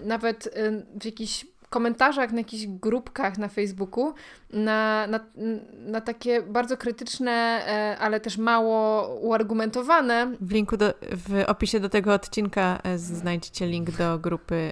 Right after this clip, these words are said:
Speaker 2: Można Zwariować na Facebooku?
Speaker 1: E, lokowanie produktu.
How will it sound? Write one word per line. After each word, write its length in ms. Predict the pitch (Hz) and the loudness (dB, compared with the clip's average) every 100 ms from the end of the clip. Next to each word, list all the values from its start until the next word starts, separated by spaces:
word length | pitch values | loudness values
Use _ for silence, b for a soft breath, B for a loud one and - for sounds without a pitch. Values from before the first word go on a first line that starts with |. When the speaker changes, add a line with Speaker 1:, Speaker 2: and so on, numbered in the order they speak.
| - | -4
Speaker 2:
Można 360 | 175 170 170 165 | -2 -2 -2 -4
Zwariować 560 | - 156 160 190 - | -4 -2 -2 -4 -6
na 80 | 226 | -6
Facebooku? 460 | 240 233 - - 339 - 175 196 190 175 - | -6 -6 -8 -10 -12 -6 -4 -2 -2 -2 -2
Speaker 1:
E, 40 | |
lokowanie 420 | 214 226 202 190 | -2 0 0 0
produktu. 440 | 190 185 180 196 | -4 -4 -4 -8